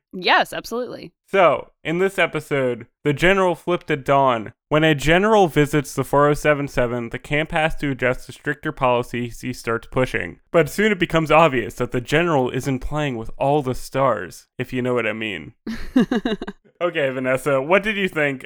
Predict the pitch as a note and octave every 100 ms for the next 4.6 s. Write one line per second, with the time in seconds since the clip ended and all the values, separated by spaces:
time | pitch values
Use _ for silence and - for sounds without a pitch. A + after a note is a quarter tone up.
0 | - C#3 B2+ C3 B2 A#2 A#2+ - A2+ G#2
1 | - _ - C#4 C4 B3+ F4 C4+ G3+ G3+
2 | G3 F3+ F3 F#3 F#3 E3 D3+ G3 G3 F#3+
3 | F#3 F3 F#3+ A#3 D4 - E3 E3 F3+ F3+
4 | F#3 - - D#3+ D#3+